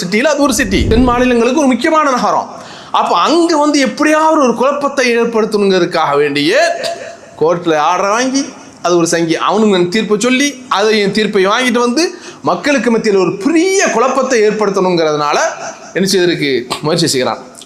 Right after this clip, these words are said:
அப்போ அல்லாஹ் என்ன செய்யறான் அப்படின்னா, இந்த மாதிரியான மக்களை என்ன செய்யறான், தடுக்கிறான். அல்லாஹ் குர்ஆன்ல சொல்லும்போது, "வலவுலா தஃபுல்லாஹி நாஸ பஅதஹும் பி பஅதின்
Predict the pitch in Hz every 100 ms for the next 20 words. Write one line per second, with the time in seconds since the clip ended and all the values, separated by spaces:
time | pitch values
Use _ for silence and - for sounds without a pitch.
0 | - 160 185 156 254 254 175 202 - 165
1 | 175 190 185 147 165 240 190 196 202 233
2 | 196 156 220 220 202 180 175 151 - 269
3 | 349 - 185 - - - - - - -
4 | 156 160 175 175 165 151 160 175 185 156
5 | 196 202 185 165 170 - 302 247 226 202
6 | 170 170 165 165 160 170 269 233 180 170
7 | 175 247 311